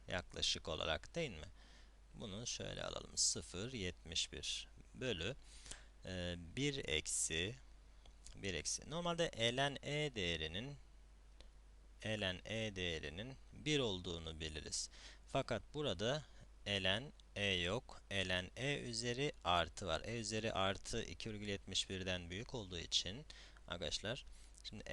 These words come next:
ln fonksiyonu da artan bir fonksiyondur. Şimdi grafiğine baktığımız zaman ln fonksiyonun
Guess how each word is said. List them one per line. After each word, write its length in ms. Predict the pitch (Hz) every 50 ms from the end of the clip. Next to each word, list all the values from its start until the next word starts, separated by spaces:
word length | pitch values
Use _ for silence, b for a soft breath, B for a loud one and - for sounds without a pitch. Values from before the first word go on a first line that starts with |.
| 95 95 101
ln 180 | 113 127 135 -
fonksiyonu 800 | - - 104 92 92 - - - - 92 80 78 95 110 110 90
da 260 | 87 92 107 135 - B B B B - -
artan 500 | 92 98 101 - - 127 120 107 104 92
bir 80 | 82
fonksiyondur. 1000 | - - - 78 78 76 - - - 87 82 78 78 85 123 147 147 - - - - - - - - - -
Şimdi 220 | - - - 92 90
grafiğine 600 | 101 95 90 85 - - 95 95 92 92 87 87
baktığımız 600 | - - - - - 95 90 85 85 95 110 113
zaman 320 | 131 135 135 139 139 139 - - - - - - - 95
ln 300 | 95 95 95 98 98 98
fonksiyonun 760 | - 95 90 82 - - - 90 82 - 82 90 117 127